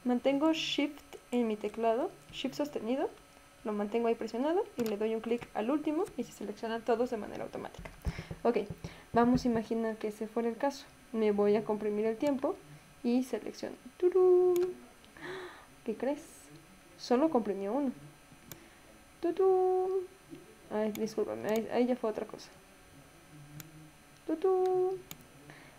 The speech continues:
Real, ¿te vas a aventar a hacer trescientas ochenta fotos así? Y aparte para que ni siquiera quede, ¿eh? Los voy a juntar, nada más para que observes cómo tampoco quedó. Me voy a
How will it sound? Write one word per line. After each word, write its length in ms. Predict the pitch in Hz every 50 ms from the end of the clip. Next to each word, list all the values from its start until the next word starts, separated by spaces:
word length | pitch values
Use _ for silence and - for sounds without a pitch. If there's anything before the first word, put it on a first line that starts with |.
| - - - - - - - -
Real, 520 | 208 233 214 208 220 226 247 269 254 220 - - - - - - - -
¿te 120 | 247 233
vas 260 | 220 220 247 254 - 320
a 80 | 320
aventar 440 | 311 262 226 214 202 220 220 220 226
a 60 | 233
hacer 360 | 233 220 - - 226 220 214 - - - - - -
trescientas 600 | - 220 233 233 - 269 277 277 269 320 320 320
ochenta 420 | 240 233 - - 240 240 240 254
fotos 380 | 254 - 233 233 233 233 233 -
así? 300 | - 202 - - - 359 - - - - - - - - - - - - - - - - - - - - - - - -
Y 80 | 247 240
aparte 300 | 240 - 277 285 415 -
para 180 | 302 254 226
que 100 | 220 220
ni 100 | 190 208
siquiera 320 | 202 214 208 233 220 226 220
quede, 300 | - 226 214 - 208 226
¿eh? 60 | 269 - - - - - - - - - - - - - - - - - - - - - - - - - 151 151 - -
Los 120 | - 208
voy 180 | 202 214 226 240
a 80 | 262 254
juntar, 380 | - 226 214 - - 302 359 - - - - - - - - - - - - -
nada 240 | 254 226 226 226 226 220
más 160 | 208 208 208 208
para 240 | - 208 190 202
que 100 | 202 -
observes 500 | 196 202 - - 233 226 233 269 262 - - -
cómo 260 | - 254 254 277 277
tampoco 460 | 269 254 - 202 208 233 226 - 254
quedó. 280 | - - - - 311 320 - - - - - - - - - - - - - -
Me 100 | 226 214
voy 360 | 214 202 220 226 226 226 226
a 360 | 233 233 240 247 254 269 277